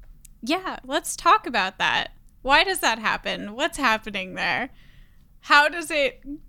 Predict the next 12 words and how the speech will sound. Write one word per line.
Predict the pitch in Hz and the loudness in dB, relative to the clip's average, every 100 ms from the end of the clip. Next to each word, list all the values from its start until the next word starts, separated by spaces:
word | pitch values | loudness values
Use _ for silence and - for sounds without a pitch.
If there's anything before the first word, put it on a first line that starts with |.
| 320 | 0
get | 339 285 | 2 2
into | 311 285 320 | 0 0 -4
present | - 262 254 269 247 | 0 0 2 -2 -4
day | 240 262 262 240 | 0 2 2 2
and | 143 233 | 0 -2
also | - 233 233 262 240 233 | 0 0 0 0 0 -2
the | 226 233 | -2 0
underworld | 214 233 226 226 226 220 208 | 0 0 -4 0 2 2 2
and | - 220 | -2 -2
also | 214 - 226 | -4 -2 -6
purgatory | 220 233 226 220 - 208 214 208 208 - | -4 -6 -4 -6 -6 -4 -2 0 -2 -2
and | 208 208 208 | -4 -4 -6